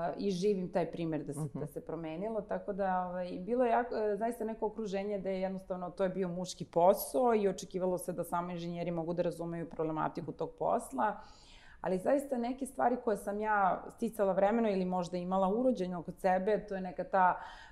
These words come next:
Speaker 1: e, moja, e, upornost, e, moja pragmatičnost, e, i ta neka, e, socijalna inteligencija koju sam posedovala i koju sam vremenom možda kroz sva ta neka iskustva koja sam do sada stekla i kroz,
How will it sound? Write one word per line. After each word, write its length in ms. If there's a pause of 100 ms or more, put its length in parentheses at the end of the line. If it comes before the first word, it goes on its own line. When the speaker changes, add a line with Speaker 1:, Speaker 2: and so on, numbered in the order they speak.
Speaker 1:
e, 40 (360)
moja, 720
e, 100
upornost, 1080
e, 40 (640)
moja 600 (260)
pragmatičnost, 1200
e, 260 (640)
i 220
ta 140
neka, 460
e, 260
socijalna 600
inteligencija 760
koju 220
sam 520
posedovala 760
i 60
koju 180
sam 200
vremenom 420
možda 300
kroz 220
sva 120
ta 120
neka 200
iskustva 480
koja 180
sam 180
do 100
sada 320
stekla 440
i 80
kroz, 220